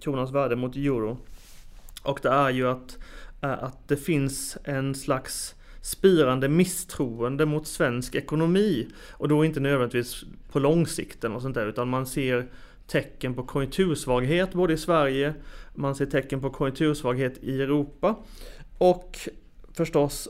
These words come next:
alla vet att när det här sker så brukar kronan försvagas. Eh, och det är också någonting som har sipprat in,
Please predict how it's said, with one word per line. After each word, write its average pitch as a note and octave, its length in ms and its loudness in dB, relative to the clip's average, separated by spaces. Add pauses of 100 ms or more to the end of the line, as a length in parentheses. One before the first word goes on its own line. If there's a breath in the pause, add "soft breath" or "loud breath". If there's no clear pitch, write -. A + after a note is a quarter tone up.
(120)
alla C#3 280 2
vet C#3 500 2
att - 160 -2
när C#3 260 2
det C3+ 80 0
här A#2+ 140 0
sker C#3+ 420 2
så - 120 -4
brukar D#3+ 720 0
kronan C3 440 0
försvagas. - 920 -4 (520 soft breath)
Eh, B2+ 120 -4
och C3+ 140 -2
det D#3+ 60 10
är E3+ 40 12
också E3 160 2
någonting D3 260 2
som C3+ 100 -2
har C3 80 0
sipprat C3+ 420 -4
in, A2+ 320 -6